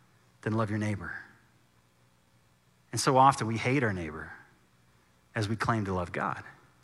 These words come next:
And what we express to our neighbor is anger. And I would suggest the reason we express that anger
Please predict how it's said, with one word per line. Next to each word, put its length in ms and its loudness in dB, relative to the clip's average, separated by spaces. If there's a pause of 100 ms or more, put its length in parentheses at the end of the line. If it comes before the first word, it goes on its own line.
(1040)
And 80 4
what 100 8
we 120 6
express 440 6
to 80 4
our 100 8
neighbor 280 6
is 140 2
anger. 500 2 (1500)
And 80 4
I 80 10
would 140 2
suggest 420 2
the 100 0
reason 440 4
we 100 4
express 440 2
that 140 4
anger 460 2